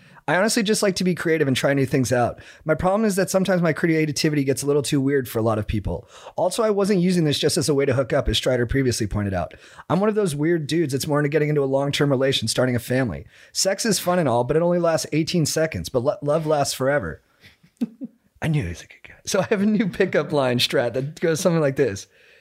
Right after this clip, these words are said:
"Excuse me, I couldn't help but notice that you have some fresh kicks. I'm currently looking to buy some new shoes, but I'm really bad at picking out new shoes. Would you like to go shoe shopping with me? Is this a good move that could lead to a fun date, or does this sound like I have a shoe fetish problem?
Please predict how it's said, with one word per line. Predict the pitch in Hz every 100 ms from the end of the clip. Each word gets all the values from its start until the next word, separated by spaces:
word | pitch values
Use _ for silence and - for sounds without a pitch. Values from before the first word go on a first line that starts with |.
| _ _
"Excuse | 156 151 240 214
me, | 147
I | 92
couldn't | 147 220
help | 240 240
but | 165
notice | 175 170
that | 156
you |
have | 147
some | - 135
fresh | - 147 -
kicks. | - 170 - - - - - -
I'm | - 151
currently | 226 214 208
looking | 208 190 -
to | 170
buy | 156 160
some | 156 160
new | 160
shoes, | - 175 170 120 113 - -
but | 160
I'm | 156
really | 175 165
bad | 147 151 156
at | 139
picking | - 147 143
out | 147
new | 135 139
shoes. | - 160 110 87 - _
Would | 143 147
you |
like | 156 156
to | 170
go | 143
shoe | - 135
shopping | 143 180 170 190
with | 196 185
me? | 214 220 _ _ _ -
Is | 151
this | 202
a | 254
good | 196 208
move | 143 165
that | 175 -
could | 143
lead | 147
to | 151
a | 143
fun | 156 139
date, | 110 117 175 - - -
or | 151
does |
this | 165 185
sound | 185 170
like | 165
I | 160
have | 143
a |
shoe | - 170
fetish | 160 110 104 -
problem? | 117 98 87 85